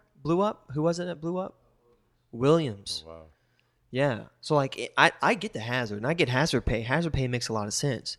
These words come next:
Speaker 2: Right.
Speaker 1: You wouldn't catch my little white butt over there. I'm tunny right now.
Speaker 2: No, exactly.
Speaker 1: No
Speaker 2: It's,
Speaker 1: way.
Speaker 2: uh, you definitely wanna get compensated for the hazards, uh, but, yeah, definitely the hazards, and also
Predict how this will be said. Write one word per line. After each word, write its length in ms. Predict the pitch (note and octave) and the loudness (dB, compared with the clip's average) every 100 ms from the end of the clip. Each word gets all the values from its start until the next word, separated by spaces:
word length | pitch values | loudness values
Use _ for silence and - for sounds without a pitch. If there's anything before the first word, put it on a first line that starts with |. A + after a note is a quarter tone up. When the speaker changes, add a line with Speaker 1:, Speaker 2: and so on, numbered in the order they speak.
| F2+ | -12
Speaker 2:
Right. 320 | D#2+ D2+ D2 - | -12 -12 -14 -10
Speaker 1:
You 120 | C3+ | -4
wouldn't 180 | D#3+ C3+ | -4 0
catch 200 | D3+ - | -2 2
my 80 | |
little 200 | D3+ C3 | 4 4
white 200 | A2 A2 | 2 -2
butt 140 | G#2+ G#2+ | -2 -2
over 120 | G#2+ | 0
there. 120 | G#2+ | -2
I'm 80 | C3 | -2
tunny 260 | C3+ C3+ A#2+ | -2 -2 0
right 160 | A2 | 0
now. 300 | A2+ B2+ G#2 - | 0 0 -2 -4
Speaker 2:
No, 140 | G#2+ | -2
exactly. 520 | F#2 F2+ F2 F2+ F#2 | -2 0 -2 -2 2
Speaker 1:
No 100 | F2 | 4
Speaker 2:
It's, 80 | A2+ | 6
Speaker 1:
way. 320 | C3 B2+ G#2+ | 6 6 2
Speaker 2:
uh, 40 | E2 - _ _ | -6 -16 _ _
you 120 | - G2 | -14 -2
definitely 320 | G#2 G#2+ A2 | -2 0 -4
wanna 160 | G#2 F#2 | -6 -8
get 160 | F#2 | -10
compensated 680 | - F#2+ F2+ F#2 - F2+ F2+ | -10 -14 -14 -16 -12 -12 -14
for 280 | E2 - F2+ | -18 -12 -10
the 100 | E2 | -10
hazards, 580 | D#2+ F#2 F2+ E2+ E2 - | -10 -10 -10 -12 -14 -16
uh, 340 | G#2 F2+ E2 D#2 _ _ G2 | -14 -14 -14 -16 _ _ -6
but, 260 | E2+ E2 | -6 -6
yeah, 180 | B2 F2 | -8 -8
definitely 340 | D#2+ A#2 A2 F#2 | -8 -8 -8 -10
the 80 | |
hazards, 640 | E2 E2 D#2+ E2 D#2+ - - _ | -10 -14 -14 -20 -20 -20 -20 _
and 120 | F2 | -14
also 480 | F2+ F2 - E2 E2 | -12 -12 -12 -12 -14